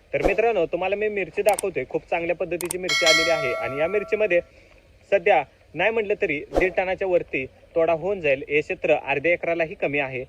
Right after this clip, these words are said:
आणि मित्रांनो, मिरची तुम्ही, खूप मिरची बघण्यासारखी आलेली आहे. या मिरचीला सुरुवातीला खूप अडचणी आल्या आणि खूप समस्या झाल्या.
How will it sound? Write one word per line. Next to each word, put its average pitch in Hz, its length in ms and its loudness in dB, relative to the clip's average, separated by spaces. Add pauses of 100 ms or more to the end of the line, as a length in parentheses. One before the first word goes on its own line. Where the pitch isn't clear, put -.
(260)
आणि 135 140 -2
मित्रांनो, 196 420 0
मिरची 208 440 0
तुम्ही, 208 300 -2 (180)
खूप 202 160 0 (120)
मिरची 190 280 -2
बघण्यासारखी 170 580 -2
आलेली 170 240 2
आहे. 165 180 -2 (260)
या 156 100 4
मिरचीला 196 340 2
सुरुवातीला 220 460 4
खूप 214 220 4
अडचणी 208 320 2
आल्या 175 220 4 (260)
आणि 147 200 -2
खूप - 180 0
समस्या 190 360 -2
झाल्या. 135 260 2